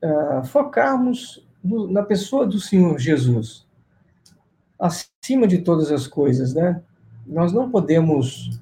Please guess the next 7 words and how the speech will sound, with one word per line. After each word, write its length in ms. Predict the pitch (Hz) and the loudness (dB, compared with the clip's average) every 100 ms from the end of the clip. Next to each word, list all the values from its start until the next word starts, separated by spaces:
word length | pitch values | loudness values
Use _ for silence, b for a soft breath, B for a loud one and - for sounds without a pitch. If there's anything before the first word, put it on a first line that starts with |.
| b b b b b _ - | b b b b b _ -2
ah, 680 | 151 143 139 135 147 131 123 127 185 - - _ _ _ - | 2 4 4 2 2 0 0 -2 -6 -20 -20 _ _ _ -4
não 160 | 247 | 0
podemos 480 | 247 185 202 190 180 | 2 6 6 4 0
perder 680 | - 170 135 147 180 156 - | 2 2 4 6 6 6 2
esse 260 | 147 - - | -2 -4 -8
foco 600 | - 185 175 147 - - - - - - - - _ _ _ _ _ _ _ _ _ _ _ _ _ | 2 6 6 4 -6 -10 -16 -16 -20 -20 -20 -20 _ _ _ _ _ _ _ _ _ _ _ _ _
e, 680 | 156 156 151 151 143 139 - | 0 2 4 4 2 2 -2